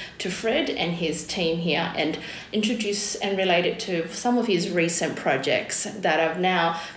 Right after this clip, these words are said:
finished in Sydney and ongoing on construction sites at the moment. Fred, it's great to have you on board here today, and we've heard a lot about Three X N through the recent media post, and we're very pleased to see Quay Quarters finish in Sydney right now.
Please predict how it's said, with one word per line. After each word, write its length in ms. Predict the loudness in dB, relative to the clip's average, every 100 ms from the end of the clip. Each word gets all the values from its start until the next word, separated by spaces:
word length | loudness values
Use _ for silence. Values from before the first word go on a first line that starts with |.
| -14 -8
finished 600 | 0 2 4 2 -2 -4 -2
in 120 | 0
Sydney 360 | 2 2 2
and 200 | 2 0
ongoing 600 | -2 -2 2 4 4 2
on 240 | 0 -2 -4
construction 520 | -4 -6 -6 -6 -6
sites 400 | -4 -4 -2 -6
at 120 | -8
the 80 | -8
moment. 680 | -6 -6 -6 -8 -8 -10 -10 -18 -18
Fred, 360 | -2 2 2 0 -6 -12 -6
it's 280 | 2 4 4
great 260 | 4 4 4
to 60 |
have 200 | 2 4
you 120 | 4 4
on 200 | 4 4
board 280 | 4 4
here 220 | 2 0 2
today, 440 | 0 0 2 0
and 300 | 0 0 0
we've 260 | 2 2 4
heard 200 | 2 4
a 40 |
lot 200 | 4 4
about 280 | 4 2 0
Three 120 | -2
X 260 | -2 -2 -4
N 140 | -4
through 140 | -2 -2
the 100 | 0
recent 420 | -2 -2 -4 0
media 320 | 0 2 -2
post, 580 | -2 -2 0 0 -2 -4 -6 -8 -10 -2
and 200 | 2 4
we're 120 | 4
very 240 | 6 6 6
pleased 340 | 4 4 4
to 100 | 2
see 400 | 0 4 4 2
Quay 220 | 2 2 2
Quarters 440 | 2 4 4 2
finish 440 | 2 2 2 0 -2
in 260 | -2 -2
Sydney 420 | 0 0 0 2
right 260 | 2 0 -2
now. 440 | 0 0 -2 -6